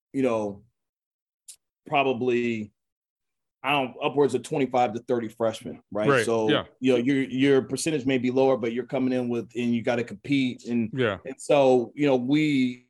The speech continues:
Speaker 1: at I U, they're like, "We're not gonna overload our recruiting class, right? We're
Speaker 2: Right.
Speaker 1: gonna make sure we target the guys that we really want. You know, we're gonna go after those guys really hard. And if we get 'em, great. If not, then we'll, we'll move on." But, you know, if we're,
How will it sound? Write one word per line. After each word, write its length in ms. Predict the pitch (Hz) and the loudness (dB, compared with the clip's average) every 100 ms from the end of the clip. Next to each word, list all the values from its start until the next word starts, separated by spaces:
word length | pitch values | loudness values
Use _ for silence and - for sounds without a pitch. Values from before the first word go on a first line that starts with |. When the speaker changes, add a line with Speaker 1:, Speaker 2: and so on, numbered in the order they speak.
| - - | -20 -14
Speaker 1:
at 160 | 123 120 | -8 -4
I 140 | 135 | 0
U, 320 | 135 135 185 156 | 0 0 0 0
they're 160 | 139 | 2
like, 280 | 143 123 117 | 2 0 -2
"We're 140 | 151 | -2
not 220 | 170 139 117 | 0 -2 -4
gonna 260 | 123 113 95 _ _ - | -6 -8 -14 _ _ -4
overload 640 | 143 135 131 127 120 117 107 | 0 2 4 4 2 0 -2
our 560 | 120 120 117 113 104 - - | 0 0 -2 -4 -8 -14 -8
recruiting 520 | 123 123 - 131 120 | -4 -2 -2 0 0
class, 380 | 117 92 80 - | -2 -6 -8 -8
right? 220 | 113 113 | -4 0
We're 60 | 123 | 2
Speaker 2:
Right. 80 | 151 | 2
Speaker 1:
gonna 200 | 156 135 | 2 0
make 100 | 135 | -2
sure 220 | - 135 117 | -6 -2 0
we 220 | 131 143 | 0 -2
target 420 | 156 131 127 123 | 0 2 2 -2
the 60 | 110 | -6
guys 340 | 120 117 117 | -4 -2 -2
that 100 | 104 | -6
we 120 | 107 | -8
really 300 | 101 117 127 | -6 -2 -2
want. 360 | 113 113 107 95 _ _ _ _ | -2 -4 -4 -8 _ _ _ _
You 80 | 113 | -6
know, 80 | 104 | -4
we're 140 | 110 | -4
gonna 140 | 110 | -6
go 240 | 98 117 123 | -4 0 2
after 240 | 123 117 | 0 0
those 180 | 123 110 | -2 0
guys 300 | 120 120 101 | 0 -2 -2
really 220 | 120 127 | 0 2
hard. 280 | 127 113 110 | 2 0 -2
And 100 | 110 | -6
if 60 | 101 | -8
we 100 | 113 | -10
get 220 | 95 120 | -2 0
'em, 120 | 120 110 | 0 -2
great. 380 | 117 113 123 | -2 -2 -2
If 220 | 110 - 104 | -4 -6 -4
not, 440 | 117 127 113 117 | -2 -2 -2 -4
then 140 | 117 | -6
we'll, 360 | 113 113 113 101 | -2 -2 -2 -2
we'll 180 | 123 117 | -2 -2
move 280 | 120 113 107 | -4 -4 -2
on." 380 | 127 143 117 | 0 0 -4
But, 380 | 104 117 120 - - _ _ _ - | -4 -2 0 -2 -8 _ _ _ -6
you 120 | 131 | -2
know, 160 | 123 | -2
if 120 | 117 117 | -2 -4
we're, 580 | 131 160 165 156 131 | 0 2 4 2 2